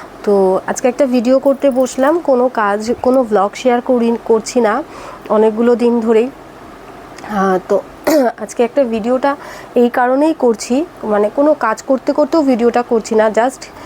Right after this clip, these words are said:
কিছু বলার জন্যই ভিডিওটা, ক্যামেরাটা on করে নিয়ে বসলাম। উম, কারণ, আহ, আসলে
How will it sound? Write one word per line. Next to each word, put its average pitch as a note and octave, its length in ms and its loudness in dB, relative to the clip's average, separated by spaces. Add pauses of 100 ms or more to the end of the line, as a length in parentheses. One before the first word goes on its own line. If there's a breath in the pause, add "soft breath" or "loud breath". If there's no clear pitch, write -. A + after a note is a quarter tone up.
(200 loud breath)
কিছু C4+ 200 0
বলার A3 300 2
জন্যই C4 300 2
ভিডিওটা, B3 560 2
ক্যামেরাটা A3 440 0
on G#3+ 100 0
করে A3+ 180 2
নিয়ে B3 180 4
বসলাম। A3+ 480 -4 (440 loud breath)
উম, G3+ 280 0 (1000)
কারণ, A3 280 2 (140)
আহ, G3+ 320 -4 (280)
আসলে C4+ 360 2